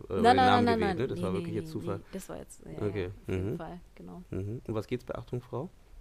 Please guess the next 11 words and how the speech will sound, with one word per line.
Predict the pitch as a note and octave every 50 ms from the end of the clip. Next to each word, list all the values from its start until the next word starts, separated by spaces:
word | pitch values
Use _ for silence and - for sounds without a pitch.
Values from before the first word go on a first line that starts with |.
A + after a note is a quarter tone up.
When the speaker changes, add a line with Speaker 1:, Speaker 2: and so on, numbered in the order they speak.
| - - - - - - - - - - - - - - - - - - - - -
Speaker 2:
Achtung | - A3 A3+ - A#3
Frau | - - A3 A#3+
ist | C4 B3
eine | - G#3 G#3+ G#3+
skurrile | G#3 - - A3 G3+ A3 A3+ B3 A#3+
Komödie, | A3 - A3 F#3+ F#3 F3+ F#3 G#3+ A#3+ C#4 C#4 C4+ C4+ C4 C4+ C4
darum | A3 G#3 G3 G3+ G3+ G3+
geht's | F#3+ G3 G3 G3+ - - -
um | F3+ F3+
zwei | - - F3+ F3
Frauen. | F3 - - - - E3+ E3 F3 G3 A3 A#3 A#3+ A#3 A#3 A#3+ A#3 A3+